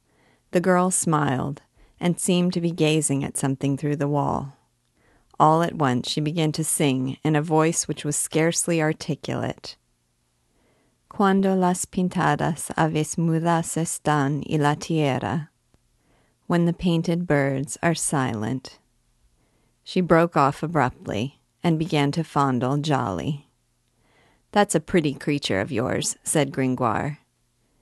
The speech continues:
"It is my sister," she replied. "Why do they call you Esmeralda?" the poet ventured to ask.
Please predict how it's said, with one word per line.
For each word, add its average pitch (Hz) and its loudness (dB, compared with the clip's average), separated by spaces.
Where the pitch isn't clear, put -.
"It 190 -2
is 180 2
my 180 2
sister," 151 -2
she - -4
replied. 127 -2
"Why 240 4
do 262 4
they 208 4
call 147 2
you 135 2
Esmeralda?" 135 0
the 160 -4
poet 143 -2
ventured 131 -2
to - -4
ask. 120 -4